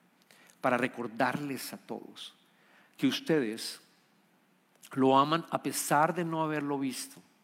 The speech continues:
les dice Jesucristo a sus discípulos. "Y aunque no lo ven ahora, creen en Él y se alegran con un gozo indescriptible y glorioso,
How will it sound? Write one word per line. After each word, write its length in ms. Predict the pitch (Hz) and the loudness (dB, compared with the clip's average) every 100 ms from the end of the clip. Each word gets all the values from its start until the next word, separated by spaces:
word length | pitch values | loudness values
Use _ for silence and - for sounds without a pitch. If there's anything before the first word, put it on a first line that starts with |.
| _ _ _ | _ _ _
les 100 | 110 | -8
dice 460 | 113 110 123 113 - _ _ _ _ - | -6 -6 -8 -8 -12 _ _ _ _ -8
Jesucristo 760 | 120 120 107 110 110 - 101 87 _ _ _ | -6 -6 -8 -8 -8 -12 -16 -20 _ _ _
a 100 | - | -10
sus 200 | 127 117 | -6 -6
discípulos. 760 | 107 107 110 - - 120 - - _ _ _ _ _ _ _ _ _ _ _ _ | -6 -10 -12 -14 -16 -18 -18 -20 _ _ _ _ _ _ _ _ _ _ _ _
"Y 80 | 135 | 2
aunque 300 | 131 131 120 | 2 0 -4
no 260 | 120 127 | 0 2
lo 120 | 156 185 | 4 4
ven 160 | 202 | 2
ahora, 300 | 196 107 - - _ _ _ _ _ _ _ | -2 -4 -12 -20 _ _ _ _ _ _ _
creen 320 | 139 131 147 | 0 0 0
en 180 | 143 117 | -2 -4
Él 220 | 98 98 - _ _ _ _ | -8 -12 -20 _ _ _ _
y 80 | 160 | -4
se 180 | - 131 | 0 0
alegran 460 | 123 135 147 160 | 0 0 0 -2
con 180 | 160 123 | -6 -6
un 220 | 120 127 | -6 -4
gozo 400 | 143 143 - - | -2 0 -2 -4
indescriptible 1200 | 147 135 123 - - 120 - _ 151 156 151 156 | -6 -6 -8 -8 -8 -8 -8 _ -6 -4 -2 0
y 60 | 147 | 0
glorioso, 680 | 123 117 113 107 101 - | 0 0 0 -2 -6 -12